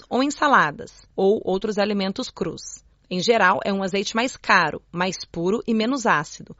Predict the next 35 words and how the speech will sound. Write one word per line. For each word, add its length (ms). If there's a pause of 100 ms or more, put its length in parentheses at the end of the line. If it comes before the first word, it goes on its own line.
(100)
obtido 560
em 160
uma 140
única 320
prensagem 580
de 80
azeitonas 680
maduras. 640 (220)
Após 380
essa 200
prensagem, 640
que 140
é 40
feita 460
a 80
frio 480
para 240
preservar 500
toda 300
a 20
cor, 360 (260)
aroma, 580
sabor 520
do 100
azeite, 580 (100)
tanto 260
quanto 300
as 100
propriedades 600
nutricionais, 800 (280)
o 80
azeite 480
é 180
apenas 480
filtrado. 640